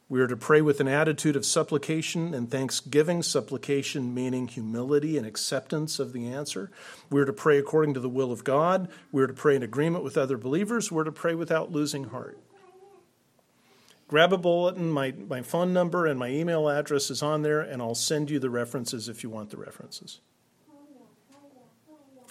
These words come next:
So what does prayer achieve? Anything God wills.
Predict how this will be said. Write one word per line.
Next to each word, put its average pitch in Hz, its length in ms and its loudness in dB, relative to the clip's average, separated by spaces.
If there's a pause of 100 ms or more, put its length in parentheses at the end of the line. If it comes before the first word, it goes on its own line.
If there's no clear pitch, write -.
(140)
So - 140 -4
what 202 140 0
does 285 120 -2
prayer 170 300 2
achieve? - 580 -8 (1400)
Anything 156 400 0
God 127 240 -2
wills. - 380 -12